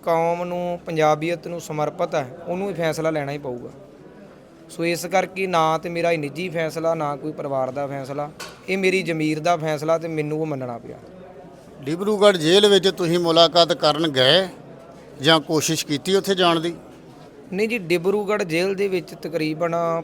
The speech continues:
Speaker 1: ਪਰਿਵਾਰ ਹੀ ਮੁਲਾਕਾਤ ਵਾਸਤੇ ਜਾਂਦਾ ਤੇ ਅਸੀਂ ਭਾਈ ਸਾਹਿਬ ਜੀ ਦੇ ਪਰਿਵਾਰ ਦੇ ਵਿੱਚੋਂ ਨਹੀਂ ਆ। ਅਸੀਂ ਪੰਥ ਰੂਪੀ ਪਰਿਵਾਰ ਦੇ ਵਿੱਚੋਂ ਜ਼ਰੂਰ ਆ, ਪਰ ਉੱਥੇ ਮੁਲਾਕਾਤ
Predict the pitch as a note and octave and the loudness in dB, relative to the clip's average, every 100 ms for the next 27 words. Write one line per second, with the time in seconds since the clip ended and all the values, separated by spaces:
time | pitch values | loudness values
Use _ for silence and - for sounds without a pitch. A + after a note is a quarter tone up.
0 | - D3+ C#3+ C#3+ D#3+ F3 D#3 C#3+ C#3+ C#3 | -4 -2 2 2 2 -2 -4 -4 -2 -6
1 | C3+ C#3+ C#3 C3+ D3 C3 A#2+ C3 C3+ - | -6 -6 -6 -6 -10 -8 -10 -10 -12 -16
2 | - - - - - - - - C#3+ D#3+ | -20 -20 -18 -18 -18 -18 -16 -10 -8 -6
3 | D3 F3 E3 E3+ D3 C#3 D3+ D#3+ D#3+ E3+ | -6 -6 -2 0 0 -2 -4 -4 -6 -6
4 | E3 D#3 C#3+ C#3 C#3 D3 D3+ C#3+ D3+ C#3+ | -4 -2 2 2 0 -4 -8 -8 -10 -8
5 | C3+ E3+ E3 C#3 - - - - - E3 | -6 -6 -8 -10 -18 -20 -20 -14 0 0
6 | F#3 F#3+ F#3 F#3 D#3+ A3 G#3+ A3 G#3 F#3+ | 0 -2 0 -2 -2 -4 -4 -6 -2 4
7 | E3+ D#3+ E3 E3+ E3 E3+ D#3+ D3 D3+ F3 | 6 6 2 -4 -6 -8 -8 -6 -4 -2
8 | D#3 - - - - - F3 F#3 F#3+ G3+ | -4 -6 -20 -20 -16 -2 0 0 -2 -2
9 | F3 E3 E3+ F3 E3+ E3+ | 4 6 6 6 4 4